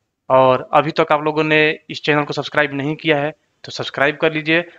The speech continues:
और बेल की आइकन को भी दबाना ना भूलें, क्योंकि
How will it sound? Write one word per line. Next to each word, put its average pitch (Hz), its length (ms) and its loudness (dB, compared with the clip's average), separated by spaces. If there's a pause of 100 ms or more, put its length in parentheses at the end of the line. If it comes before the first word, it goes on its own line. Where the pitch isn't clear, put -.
(120)
और 131 220 4
बेल 143 280 2
की 147 120 -2
आइकन 139 280 0
को 151 120 -2
भी 139 120 -2
दबाना 139 220 4
ना 143 100 2
भूलें, 139 380 -4
क्योंकि 131 480 -6